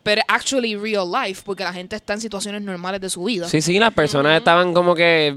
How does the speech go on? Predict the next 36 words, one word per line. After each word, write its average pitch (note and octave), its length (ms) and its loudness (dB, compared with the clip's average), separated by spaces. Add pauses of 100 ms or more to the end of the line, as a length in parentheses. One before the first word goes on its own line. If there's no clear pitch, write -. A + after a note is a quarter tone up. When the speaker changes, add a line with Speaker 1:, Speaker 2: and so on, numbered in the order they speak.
(100)
Speaker 2:
caminando D3 340 0
por D3+ 120 0
ahí E3 680 0
y, - 20 -16
y - 40 -14
las C3 100 -10
Speaker 1:
Pues A3 200 -2
Speaker 2:
cogían - 140 2
Speaker 1:
para - 80 2
la A3 60 0
Speaker 2:
de - 60 2
boba. - 80 4
Speaker 1:
persona A3+ 340 2
que C#4+ 100 -4
sea C#4 180 -2
más C4+ 140 -4
joven C4 260 0
que B3 100 -4
nosotros B3 380 -2
y A#3+ 40 -6
no A#3 80 -6
sepa A#3 280 -4
qué A#3 80 -8
es A#3+ 80 -6
eso, G#3 340 -4 (300)
eh, F#3+ 540 -2
es F#3 180 0
como A3+ 460 -2
un A3+ 80 -4
America's G#3+ 480 -4
Funniest G#3 400 -8
Videos A3 520 -2
o F#3 180 -4
algo F#3 340 -4
bastante G3+ 400 -6
parecido, A3 560 -2